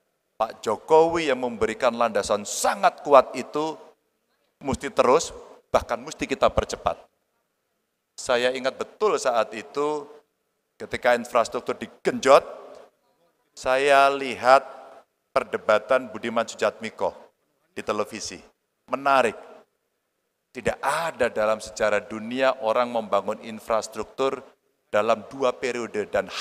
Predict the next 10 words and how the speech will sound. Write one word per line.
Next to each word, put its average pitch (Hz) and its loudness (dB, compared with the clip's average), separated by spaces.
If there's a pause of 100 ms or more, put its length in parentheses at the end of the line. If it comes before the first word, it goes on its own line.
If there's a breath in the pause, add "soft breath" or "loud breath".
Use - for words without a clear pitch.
hanya 247 4
dua 127 2
periode 127 -2
masa 110 0
jabatan, 90 -2 (560)
kecuali 104 4
Jokowi. 92 2 (3250)
Orang 135 4
boleh 131 6
suka, 151 8